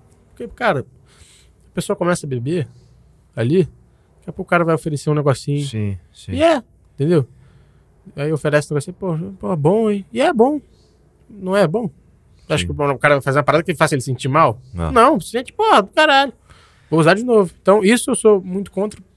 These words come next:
Speaker 1: p-, por esses motivos. De eu ter visto o que isso leva. Isso leva aonde? Qual o caminho disso aqui? Se você conseguir fazer, se você,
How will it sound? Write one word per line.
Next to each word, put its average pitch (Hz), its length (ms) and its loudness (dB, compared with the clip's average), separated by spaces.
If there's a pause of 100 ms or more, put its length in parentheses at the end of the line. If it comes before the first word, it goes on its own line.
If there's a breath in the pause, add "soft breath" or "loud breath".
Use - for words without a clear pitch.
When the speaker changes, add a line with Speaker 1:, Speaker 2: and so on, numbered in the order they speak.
(340)
Speaker 1:
p-, - 100 -10
por 196 260 2
esses 208 260 6
motivos. 160 580 -6 (520 soft breath)
De 135 80 -2
eu 143 80 0
ter 180 340 2
visto 175 340 -4
o - 40 -10
que - 140 -6
isso 196 160 -6
leva. 156 260 4
Isso 151 140 -2
leva 180 200 4
aonde? 156 280 2
Qual 196 100 6
o - 20 -2
caminho 170 300 4
disso 139 140 -6
aqui? 123 100 -6
Se - 60 -8
você 151 180 0
conseguir 202 260 -2
fazer, 180 200 0
se - 100 -6
você, 214 300 4